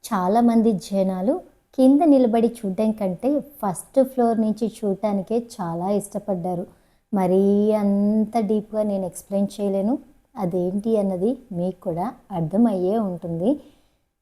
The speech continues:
కొన్ని కొన్నిసార్లు ఏం మాట్లాడాలి, ఏం చెప్పాలో కూడా అర్థం కాదనమాట. So మనకెందుకులేండి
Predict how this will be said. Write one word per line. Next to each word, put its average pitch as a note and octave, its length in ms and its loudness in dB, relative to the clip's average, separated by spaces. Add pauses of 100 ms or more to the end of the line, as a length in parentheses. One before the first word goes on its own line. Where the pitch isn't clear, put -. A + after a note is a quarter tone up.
(240)
కొన్ని E4+ 240 4
కొన్నిసార్లు C#4 1080 4 (380)
ఏం C#4 320 4
మాట్లాడాలి, B3 880 2
ఏం A3+ 300 2
చెప్పాలో G#3+ 380 -2
కూడా G3+ 280 -4 (200)
అర్థం G3+ 340 -2
కాదనమాట. F#3+ 580 -4 (760)
So D#4+ 300 2 (300)
మనకెందుకులేండి G#3 880 0